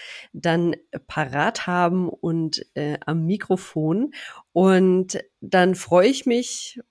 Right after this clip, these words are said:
erstmal auf meine Elternzeit und auf mein Baby, was jetzt demnächst dann bald kommen wird.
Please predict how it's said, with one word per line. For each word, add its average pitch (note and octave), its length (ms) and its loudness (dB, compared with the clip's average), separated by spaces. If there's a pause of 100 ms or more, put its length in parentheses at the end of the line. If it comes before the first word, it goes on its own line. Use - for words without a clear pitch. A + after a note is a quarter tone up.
(100)
erstmal F#3 480 2
auf - 200 -2
meine F3 220 2
Elternzeit A#3+ 540 0
und F#3 240 -4
auf - 160 -8
mein D3+ 200 -2
Baby, G#3+ 320 -4
was F#3 280 -8
jetzt - 440 -6
demnächst D#3+ 420 -4
dann D#3 200 -4
bald C3 280 -6
kommen G#3+ 340 -4
wird. F#3 280 -2